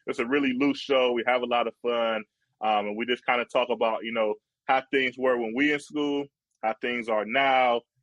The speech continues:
the big differences with N I L and the transfer portal, how that changes everything. So we really kinda dive into it and,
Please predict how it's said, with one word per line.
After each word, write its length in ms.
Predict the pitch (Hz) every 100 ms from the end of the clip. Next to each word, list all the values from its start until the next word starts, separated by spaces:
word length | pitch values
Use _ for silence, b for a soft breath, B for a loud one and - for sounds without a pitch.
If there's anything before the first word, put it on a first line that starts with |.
| _ -
the 60 |
big 320 | 98 131 110 -
differences 760 | 151 151 143 143 143 139 - _ - -
with 180 | 117 -
N 140 | 147
I 300 | 147 135 135
L 120 | 135 127
and 160 | 110
the 60 | 104
transfer 460 | - 151 143 147
portal, 340 | 127 147 135 127
how 140 | 120
that 240 | 117 123 -
changes 440 | 180 156 143 135
everything. 680 | 143 135 127 139 135 131 123 _ _ _
So 100 | 120
we 100 | 123
really 260 | 131 139 127
kinda 260 | 139 123 117
dive 380 | 120 123 120 117
into 380 | 113 131 120
it 100 | 117
and, 180 | 110 101